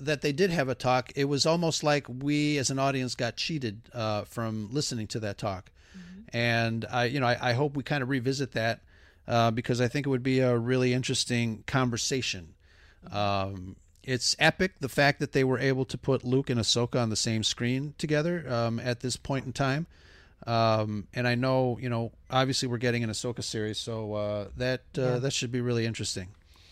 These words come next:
Speaker 1: Um, and I'm like Melanie up here. She, uh, is looking forward to Andor, and I'm really,
Speaker 2: Me too.
Speaker 1: really looking forward to, I think out of everything, I'm, I'm more looking forward to Andor because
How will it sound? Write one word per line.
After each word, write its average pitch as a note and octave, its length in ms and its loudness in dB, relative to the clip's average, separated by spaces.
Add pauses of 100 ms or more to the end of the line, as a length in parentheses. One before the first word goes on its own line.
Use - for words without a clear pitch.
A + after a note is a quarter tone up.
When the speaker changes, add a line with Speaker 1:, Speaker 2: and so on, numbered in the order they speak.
(480)
Speaker 1:
Um, A2 600 2
and C#3+ 200 2
I'm D#3 160 4
like D#3 200 6
Melanie D#3+ 420 6
up D#3 160 2
here. E3 340 4
She, C#3+ 420 2
uh, C3+ 180 4
is C3 200 0
looking C#3+ 200 0
forward C#3+ 320 2
to - 140 -4
Andor, D3+ 680 4
and C3+ 300 2
I'm B2 180 4
really, C#3+ 600 4
Speaker 2:
Me B2 40 -4
too. E4 300 -2
Speaker 1:
really E3 500 8
looking B2+ 280 4
forward A#2+ 280 2
to, - 80 -2
I D#3 60 2
think A#3 160 4
out E3+ 160 8
of C3+ 80 4
everything, C#3 340 6
I'm, A2+ 260 0
I'm C3 140 0
more D#3+ 380 8
looking C#3 320 4
forward C3+ 320 0
to - 120 -6
Andor A#2+ 360 2
because G#2 540 -2